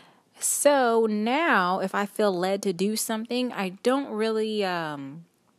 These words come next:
I don't question it too much. I don't get too upset about it.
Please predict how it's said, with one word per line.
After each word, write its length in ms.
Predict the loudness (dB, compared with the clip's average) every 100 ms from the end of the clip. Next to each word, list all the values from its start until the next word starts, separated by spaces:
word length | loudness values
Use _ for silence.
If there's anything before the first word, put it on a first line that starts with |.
| _ _ _ -20 -2
I 80 | 2
don't 200 | 2 -2
question 480 | 0 0 0 0 0
it 120 | 0
too 140 | -2
much. 360 | 0 0 0 -2
I 40 |
don't 180 | -2 0
get 140 | -2 0
too 180 | 0
upset 440 | 0 0 -4 -2 -2
about 360 | 0 0 0
it. 260 | 0 -4 -6